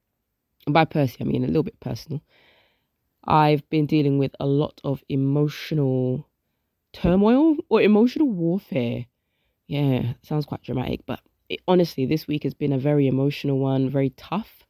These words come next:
emotionally. And, um, I wanna talk about how I've been navigating, creating, and running a business while dealing with emotional turmoil. Because I'd imagine this is something that a lot of us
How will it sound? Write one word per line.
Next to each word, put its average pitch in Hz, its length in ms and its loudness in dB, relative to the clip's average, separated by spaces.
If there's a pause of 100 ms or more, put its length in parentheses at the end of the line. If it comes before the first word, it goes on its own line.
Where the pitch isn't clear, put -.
(520)
emotionally. 131 800 -2 (140)
And, 135 500 0
um, 123 400 -2 (400)
I 160 60 -2
wanna 202 200 2
talk 202 280 -2
about 170 380 0 (680)
how 175 200 0
I've 180 180 2
been 165 200 0
navigating, 151 1080 0 (840)
creating, 160 960 0 (540)
and 139 440 0
running 143 320 0
a 139 60 0
business 175 680 0 (340)
while 311 260 2
dealing 262 320 4
with 214 160 2
emotional 180 520 0
turmoil. 147 680 -2 (440)
Because 185 300 2
I'd 180 160 2
imagine 180 420 2
this 160 160 -2
is - 80 -14
something 160 400 -6
that 151 140 -2
a 147 60 0
lot 160 160 0
of 151 120 -2
us 156 240 -4